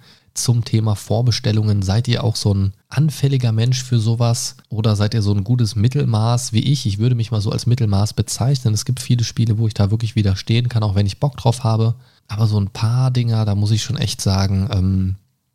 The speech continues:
da kann ich nicht Nein sagen, sowas wie Baldur's Gate drei zum Beispiel. Aber auf der anderen Seite habe ich auch so ein paar Klogriffe getätigt in dem Bereich, dass ich sagen kann,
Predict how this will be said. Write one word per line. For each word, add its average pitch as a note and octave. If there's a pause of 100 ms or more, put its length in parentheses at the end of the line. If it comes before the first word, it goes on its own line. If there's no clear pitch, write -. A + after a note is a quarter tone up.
(100)
da F#2+
kann G#2
ich G2
nicht F#2+
Nein G2
sagen, F#2
sowas G2
wie G#2
Baldur's F#2+
Gate G2+
drei F#2
zum -
Beispiel. F#2+ (440)
Aber D3+
auf D#3
der C3
anderen C3+
Seite A#2+
habe A2+
ich A#2+
auch A2+
so A2+
ein G2+
paar A2+
Klogriffe A#2
getätigt A#2+
in G#2+
dem G2+
Bereich, G2
dass G2
ich F#2+
sagen F#2+
kann, G2